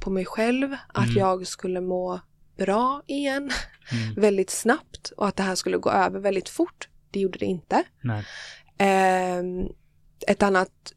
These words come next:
Speaker 1: symptom eller vad man ska kalla det som jag också märkt av var just det att jag, eh, oavsett hur mycket jag sov så
Speaker 2: Mm.
Speaker 1: kände jag mig aldrig utvilad.
Speaker 2: Ja.
Speaker 1: Jag kunde sova tio timmar, det kändes som att jag hade sovit en timme.
Speaker 2: Mm.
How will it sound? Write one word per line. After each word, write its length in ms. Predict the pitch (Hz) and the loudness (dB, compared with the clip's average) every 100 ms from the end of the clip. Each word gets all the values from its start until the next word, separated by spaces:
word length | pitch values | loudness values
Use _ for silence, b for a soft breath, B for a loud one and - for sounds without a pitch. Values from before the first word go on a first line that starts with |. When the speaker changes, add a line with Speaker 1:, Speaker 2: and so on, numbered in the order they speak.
| - | -8
Speaker 1:
symptom 960 | - - 190 185 - - 220 220 226 220 | -4 0 0 -2 0 6 6 6 4 4
eller 140 | 208 | 2
vad 100 | 202 | 2
man 140 | 202 190 | -2 -4
ska 140 | - | -8
kalla 280 | - 190 185 | -4 -2 0
det 200 | 180 185 | 0 -2
som 200 | - 185 | -2 -2
jag 100 | - | -2
också 320 | 165 - 185 | -2 -4 -2
märkt 360 | 190 185 175 - | 0 -2 -4 -2
av 320 | 196 180 180 | 0 0 0
var 140 | 185 | 0
just 360 | 190 185 - - | 0 -2 -6 -4
det 160 | 185 92 | -4 -4
att 300 | 175 - 190 | -8 -6 -4
jag, 500 | 180 92 - 185 _ b b b b b - | -2 -2 -4 -8 _ b b b b b -8
eh, 400 | 190 180 180 180 - | -4 -2 -2 -6 0
oavsett 560 | 196 185 175 - 180 180 | 2 4 2 2 0 0
hur 40 | |
mycket 220 | 180 - | -2 -4
jag 120 | 165 | -2
sov 580 | - - - - - 208 - - _ - | -2 4 4 4 -2 -2 -8 -12 _ -4
så 60 | |
Speaker 2:
Mm. 80 | 117 | 0
Speaker 1:
kände 260 | 113 190 180 | 2 2 2
jag 80 | |
mig 60 | 175 | 2
aldrig 260 | 185 175 - | 0 0 -2
utvilad. 580 | 185 - 185 190 - - | -4 -2 2 2 2 0
Speaker 2:
Ja. 80 | 185 | -2
Speaker 1:
Jag 120 | - | 2
kunde 160 | 196 | 2
sova 240 | 170 185 170 | 4 2 2
tio 380 | - 202 185 175 | 0 0 0 0
timmar, 400 | 185 180 180 175 | 0 2 0 0
det 80 | |
kändes 260 | 180 180 175 | -2 -4 -4
som 120 | 180 | -4
att 120 | 180 | -6
jag 40 | 180 | -6
hade 120 | 175 | -4
sovit 320 | - - - _ - | -4 -4 -8 _ -2
en 260 | 185 175 - - | -2 -2 -8 -2
timme. 300 | 180 175 175 _ B B 123 | -2 -2 -6 _ B B -4
Speaker 2:
Mm. 160 | 110 | -4